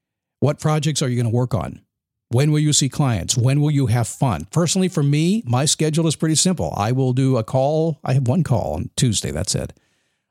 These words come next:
I'm busy on Wednesday and busy on Thursday morning. Then I have Friday, Saturday, Sunday, and Monday off. Been that way for, I don't know, six, seven years now.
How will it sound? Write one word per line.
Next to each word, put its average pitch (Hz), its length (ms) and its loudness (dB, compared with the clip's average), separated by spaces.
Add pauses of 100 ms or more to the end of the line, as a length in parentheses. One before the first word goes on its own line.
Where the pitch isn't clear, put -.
(160)
I'm 143 180 2
busy 180 280 4
on 214 100 2
Wednesday 139 360 0
and 120 120 2
busy 127 220 2
on 127 80 2
Thursday 120 340 2
morning. 95 400 2
Then 113 80 2
I 107 60 2
have 95 140 0
Friday, 131 280 0
Saturday, 120 360 0
Sunday, 113 260 2
and 101 80 2
Monday 98 280 2
off. - 340 -2 (760)
Been 156 140 2
that 170 160 2
way 156 140 2
for, 104 340 -2 (840)
I - 80 2
don't 143 140 6
know, 78 260 -2 (160)
six, - 280 0
seven 143 220 2
years 135 220 0
now. 156 240 0